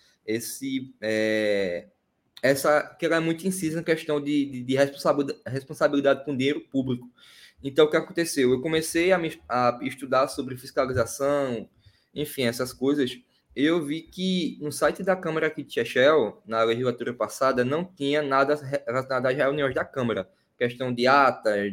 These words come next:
de leis votadas, enfim, nada. Aí eu fui falar com, com um vereador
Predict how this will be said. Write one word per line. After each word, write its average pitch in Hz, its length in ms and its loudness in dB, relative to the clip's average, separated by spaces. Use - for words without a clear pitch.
de 104 260 -4
leis 113 220 2
votadas, 117 840 2
enfim, 123 300 -8
nada. 110 400 0
Aí 123 100 4
eu 127 40 2
fui 135 120 -8
falar 165 540 4
com, 156 320 -2
com 123 320 -4
um 123 140 -6
vereador 123 640 2